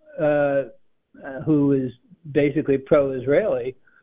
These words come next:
will look at the Canary Mission list and see that, uh, your name is on it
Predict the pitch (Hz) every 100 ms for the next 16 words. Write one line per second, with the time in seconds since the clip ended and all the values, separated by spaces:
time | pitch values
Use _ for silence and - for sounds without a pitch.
0 | _ _ _ - 180 156 175 208 180 -
1 | 143 139 - 156 160 156 143 156 143 139
2 | 135 180 143 - 151 135 - 151 143 139
3 | 135 135 135 139 131 127 139 143 143 180
4 | 156 127 127 123 135